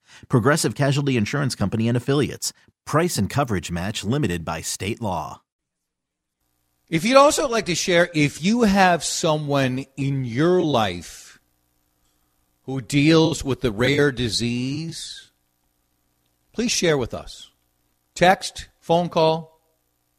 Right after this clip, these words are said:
Speaker 2: Uh, the method is up to you. Six five one, four six one, nine two two six. Tom Hauser, our friend who's in Tokyo. I mean, he'll run a marathon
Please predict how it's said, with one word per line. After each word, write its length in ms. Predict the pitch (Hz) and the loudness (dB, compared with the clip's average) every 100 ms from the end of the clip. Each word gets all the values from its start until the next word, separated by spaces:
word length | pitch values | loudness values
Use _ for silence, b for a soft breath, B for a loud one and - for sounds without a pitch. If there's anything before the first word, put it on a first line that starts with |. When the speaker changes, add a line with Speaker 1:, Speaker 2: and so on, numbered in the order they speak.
| _ _ _ _ _ _ _ _ _ - | _ _ _ _ _ _ _ _ _ -20
Speaker 2:
Uh, 220 | 117 120 | -18 -12
the 120 | 107 | -4
method 600 | 131 147 - 151 139 - _ _ _ _ - | 0 2 2 -2 -4 -10 _ _ _ _ -8
is 140 | 113 | 0
up 200 | 139 - | 2 0
to 80 | 120 | -6
you. 480 | 113 175 220 226 196 _ _ _ _ - | 0 2 2 -2 -10 _ _ _ _ -10
Six 280 | - 180 - | 0 0 2
five 400 | 190 170 165 139 | 4 4 4 2
one, 360 | 131 123 123 123 | 2 2 0 -4
four 360 | - 156 156 | -4 0 0
six 340 | 143 151 135 - | -2 -4 -6 -4
one, 320 | 123 120 120 | -2 0 0
nine 240 | 113 113 | -2 -2
two 160 | 107 127 | -4 -8
two 180 | - 123 | -6 -6
six. 320 | - 113 - | -2 -4 -4
Tom 280 | 123 113 110 | -4 -4 -2
Hauser, 340 | 127 135 127 | 0 0 0
our 80 | 107 | -2
friend 300 | - 110 107 | -2 -6 -6
who's 120 | 101 | -6
in 120 | 104 | -8
Tokyo. 560 | 98 139 208 147 98 - _ _ _ _ _ _ _ _ _ 170 | 0 4 4 0 -6 -8 _ _ _ _ _ _ _ _ _ 0
I 40 | |
mean, 120 | 190 | 6
he'll 160 | 233 302 | 8 10
run 200 | 311 269 | 8 8
a 60 | |
marathon 680 | 196 175 175 156 139 120 113 | 6 4 4 4 2 0 -4